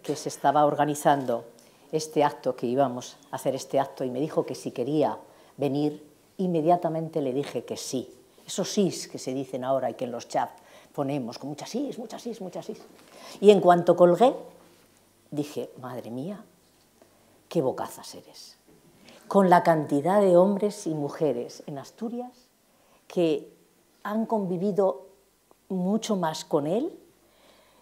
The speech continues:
tienen a lo mejor muchas más cosas que contar, y, y, y algunos, y algunas estaréis aquí diciendo, "Pues sí, yo, yo debía estar ahí en lugar de Matilde", y a lo mejor tenéis razón.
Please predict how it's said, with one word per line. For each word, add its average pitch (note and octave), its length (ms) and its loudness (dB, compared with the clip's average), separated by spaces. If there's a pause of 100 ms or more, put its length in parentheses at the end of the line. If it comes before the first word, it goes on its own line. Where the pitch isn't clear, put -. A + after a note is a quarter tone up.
(140)
tienen G3+ 340 4
a F3+ 80 2
lo E3+ 60 0
mejor F3+ 180 -2
muchas F3+ 280 -8
más E3+ 180 -12
cosas - 560 -8
que - 160 -10
contar, E3 460 -10 (800)
y, F3 500 2 (280)
y, D#3 420 -2
y D#3 60 -4
algunos, F#3+ 640 -6
y E3+ 80 -2
algunas F#3 380 -2
estaréis E3+ 440 -4
aquí A3+ 380 -6 (120)
diciendo, D3+ 540 -6 (360)
"Pues - 120 -16
sí, B2 140 -10
yo, G#2+ 180 -10 (120)
yo B2+ 160 -8
debía B2 240 -8
estar E3+ 260 -8
ahí D#3 300 -6
en C3+ 100 -10
lugar C#3+ 260 -10
de A#2+ 60 -16
Matilde", C#3+ 480 -16 (380)
y - 80 -4
a B2+ 80 -4
lo C3 60 -6
mejor G#3 260 -6
tenéis F3 320 -4
razón. E3+ 400 -10